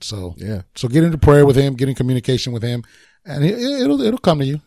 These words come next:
Speaker 1: And then just do what you feel you can do. Now, if that's, like I said, supporting us or going out on your own and just doing it on your own, on your own accord, either way is fine.
Speaker 2: You know, it's, just as something as simple as walking up to someone random in a store and just saying, "You know what?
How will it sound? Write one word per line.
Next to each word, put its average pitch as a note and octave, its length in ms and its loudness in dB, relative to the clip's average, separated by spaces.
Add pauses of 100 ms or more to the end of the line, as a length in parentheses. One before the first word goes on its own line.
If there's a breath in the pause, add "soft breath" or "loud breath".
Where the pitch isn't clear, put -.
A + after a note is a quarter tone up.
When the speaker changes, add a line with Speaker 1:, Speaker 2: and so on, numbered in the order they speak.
(140)
Speaker 1:
And C3+ 140 -8
then C#3+ 100 -4
just C#3 240 -8
do D#3 80 6
what D3+ 260 2
you D#3+ 140 2
feel C#3+ 260 2
you B2 200 -2
can A#2+ 140 -10
do. A2+ 120 -4
Now, G#2 200 -6
if G2 40 -8
that's, A#2+ 300 -4
like B2+ 140 -6
I A#2 40 -2
said, B2+ 240 -2
supporting B2+ 460 0
us G3+ 200 -2 (360 soft breath)
or D#3+ 80 -4
going D#3+ 260 2
out D3+ 100 2
on D3+ 80 0
your C#3 160 0
own D#3+ 140 -2
and A2+ 100 -8
just F#2+ 160 -10
doing B2 220 4
it A#2 40 0
on A2+ 180 -2
your A2 100 -4
own, A2 220 -8 (100)
on A2+ 80 -6
your A2 140 -2
own A2+ 140 -2
accord, C#3+ 340 2 (420)
either A#2+ 160 4
way A2+ 120 4
is - 60 -4
fine. - 220 -10 (460 loud breath)
Speaker 2:
You G3+ 80 0
know, D4+ 160 0
it's, - 180 -4 (840)
just - 220 -4
as C#4+ 80 0
something A#3 280 -2
as E3+ 100 0
simple F#3+ 240 0
as B2+ 100 4
walking C3+ 320 2
up C3+ 80 -4
to A#2 100 -8
someone C#3 460 -4
random A2 400 -4
in G2 60 -8
a F#2+ 60 -10
store G2 340 -6
and F#2 100 -8
just - 180 -12
saying, G2+ 180 -4
"You A#2+ 60 -6
know C#3+ 120 -4
what? C#3+ 320 -4